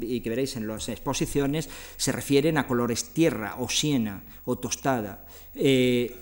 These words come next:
habla, habla casi de propiedades táctiles, de vocaciones, a, de vocaciones de la tierra, o vocaciones del agua, evocaciones del sueño, evocaciones del fuego. Y es curioso, eh, que hoy en día los nuevos colores se designen por Pantone trescientos treinta y tres.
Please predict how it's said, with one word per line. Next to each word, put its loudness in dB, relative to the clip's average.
habla, 4
habla -2
casi 2
de 4
propiedades 0
táctiles, -2
de 8
vocaciones, 2
a, 0
de 4
vocaciones 2
de 2
la 2
tierra, 2
o 2
vocaciones 0
del 2
agua, 2
evocaciones 2
del 0
sueño, 2
evocaciones -2
del -2
fuego. 0
Y 6
es 4
curioso, 4
eh, 0
que 2
hoy 6
en 4
día 2
los -4
nuevos 4
colores 4
se 2
designen 2
por -2
Pantone 2
trescientos -2
treinta 0
y 4
tres. 0